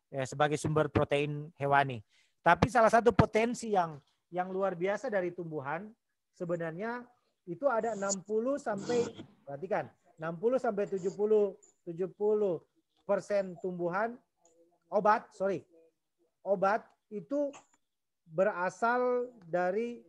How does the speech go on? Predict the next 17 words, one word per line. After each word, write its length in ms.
isolasi 880
senyawa 800
aktif 460
dari 480
tumbuhan 560
dan 220
hewan. 320
Jadi, 400
eh, 240
potensi 540
farmakologinya 1700
tinggi. 440
Karena 320
sebelum 400
ada 160
obat-obat 480
sintetik, 480